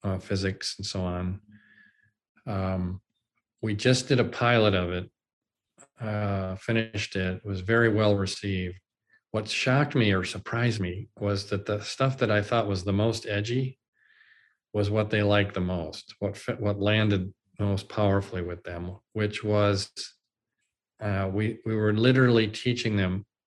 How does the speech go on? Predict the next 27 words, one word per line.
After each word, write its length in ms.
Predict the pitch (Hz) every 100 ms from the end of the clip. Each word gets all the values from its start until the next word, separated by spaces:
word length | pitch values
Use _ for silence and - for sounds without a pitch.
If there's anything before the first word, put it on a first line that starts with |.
| _ -
energetic 640 | - 117 123 110 110 107 -
practices, 640 | 107 104 - 95 - -
how 220 | 104 101
to 200 | 95 98 - _ _ _ _ _ _
meditate, 880 | - 104 117 117 101 110 92 95 -
in 120 | 113 - _ _ _
quotes, 640 | - - 92 95 - - - _ - - - _ _
in 160 | 120 123
a 60 | 120
way 380 | 113 104 104
that, 280 | 98 101 101 _ _
uh, 380 | 107 101 98 98 - _
opens 440 | 120 123 127 113 113
up, 400 | 113 104 - _ _ _ -
uh, 260 | 101 98 101
energetic 640 | 110 113 107 107 104 101
channels 460 | - 107 104 92 -
to 120 | 101 - 101
be 400 | 110 107 110 -
informed 1200 | 143 147 143 131 - 147 147 131 101 98 95 101
by 260 | 107 113
the 140 | 110 107
field, 540 | - 120 107 82 - - _ _ _ _ _ _ _ _
by 140 | 113 113
the 100 | 110
unified 580 | 113 110 110 104 104
field. 540 | 98 120 104 82 90